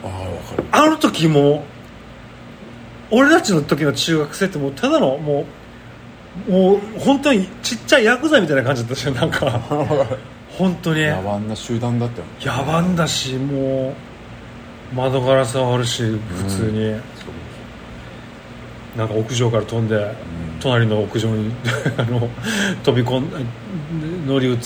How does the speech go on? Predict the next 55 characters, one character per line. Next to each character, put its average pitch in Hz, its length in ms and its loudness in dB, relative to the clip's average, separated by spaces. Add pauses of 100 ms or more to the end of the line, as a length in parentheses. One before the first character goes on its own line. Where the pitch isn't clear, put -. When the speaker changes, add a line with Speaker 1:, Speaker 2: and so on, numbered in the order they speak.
(160)
Speaker 2:
た 139 100 6
ら、 131 160 6
Speaker 1:
う 107 40 0
ん。 98 40 -4 (320)
Speaker 2:
一 135 200 -4
万 143 160 6
円 113 160 4 (760)
く 147 120 0
れ 135 80 8
っ 123 40 0
て 120 140 -6
言 135 100 4
う - 20 4
か 123 100 4
ら、 113 260 6 (140)
Speaker 1:
<laughs> - 80 -16 (140)
Speaker 2:
「い 135 40 4
や、 170 140 6
絶 185 260 4
対 254 100 4
で 175 100 8
き 147 80 2
な 147 80 6
い」 143 60 6
っ - 0 - (240)
て 139 80 2
思 120 160 2
っ - 20 2
て、 117 420 4
「俺 139 140 4
は 139 40 6
一 139 140 0
万 143 120 4
円 123 100 2
あ 139 40 4
げ 147 80 4
る 123 80 2
よ」 113 60 0
っ - 20 -12
て 135 80 -6
言 120 40 -8
っ - 20 -6
た 113 80 0
ら、 107 200 2 (260)
本 165 120 2
当 165 80 4
に - 60 -6
飛 175 160 4
ん 156 40 2
で 131 80 2
か - 220 0
ら 113 60 0
に、 127 80 2
Speaker 1:
う 120 120 0
ん。 117 40 -4